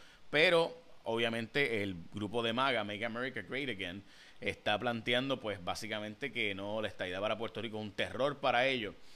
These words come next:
No logra la estadidad ni para ella, Elizabeth Torres, pero va al Tribunal Supremo y va a correr probablemente independiente por acumulación y ahí le va a colgar un candidato al P N P. Elizabeth Torres tiene serias posibilidades de ganar.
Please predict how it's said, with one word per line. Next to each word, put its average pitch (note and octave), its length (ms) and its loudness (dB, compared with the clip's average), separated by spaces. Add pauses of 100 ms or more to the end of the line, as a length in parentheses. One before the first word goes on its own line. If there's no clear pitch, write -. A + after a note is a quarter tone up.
(340)
No D#3+ 160 2
logra F3+ 200 6
la F3 80 4
estadidad E3+ 460 4
ni F3 100 -2
para E3+ 320 6
ella, F#3+ 180 6
Elizabeth E3+ 400 2
Torres, F#3 320 4 (100)
pero G3+ 640 10 (320)
va D#3 280 10
al C3+ 280 4
Tribunal B2 400 -2
Supremo C#3+ 640 0
y D3+ 160 2
va C#3+ 220 10
a E3+ 80 8
correr C#3+ 280 4
probablemente C3+ 480 4
independiente B2+ 640 0
por A#2+ 160 2
acumulación C#3 800 0 (400)
y B2+ 100 2
ahí C3 460 4
le B2+ 140 4
va A2+ 100 4
a B2 80 2
colgar C3 300 4
un B2+ 80 0
candidato B2 380 4
al B2 140 2
P B2+ 80 0
N A#2+ 160 4
P. D3 120 4
Elizabeth A#2+ 360 4
Torres B2 320 4
tiene B2 240 6
serias E3 340 10
posibilidades A#2+ 680 8
de A2+ 100 2
ganar. A#2+ 380 4